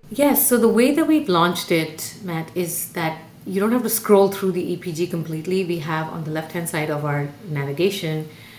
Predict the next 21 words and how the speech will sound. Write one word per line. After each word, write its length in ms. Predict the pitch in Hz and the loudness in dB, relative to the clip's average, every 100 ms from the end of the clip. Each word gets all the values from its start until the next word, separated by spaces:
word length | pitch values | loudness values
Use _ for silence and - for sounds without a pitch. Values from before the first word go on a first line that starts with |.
| - - | -18 -4
we 180 | 185 175 | 0 0
have 400 | 147 165 160 156 | 2 0 0 -2
very, 320 | 170 196 214 | 0 2 2
very 280 | 190 185 - | 0 -2 -4
easy 300 | 185 175 175 | -6 -4 -4
to 100 | 170 | -4
find 400 | - 160 151 151 | -6 -6 -6 -6
categories. 600 | - 147 160 196 262 294 | -8 -8 -4 -4 -6 -10
So 260 | - 143 139 | -8 -8 -8
it 140 | 135 | -8
could 160 | - 143 | -8 -6
be 100 | 156 | 0
world 280 | 180 226 226 | 2 2 2
content, 640 | 220 202 202 196 196 - | 0 0 0 -2 -4 -8
which 220 | 170 - | -10 -8
we 280 | 175 165 165 | -6 -4 -4
are 140 | 170 | -6
very 200 | 160 156 | -4 -4
proud 260 | 151 165 156 | -4 -4 -4
of 120 | 151 | -4
launching. 560 | 151 151 151 151 156 | -4 -6 -4 -4 -6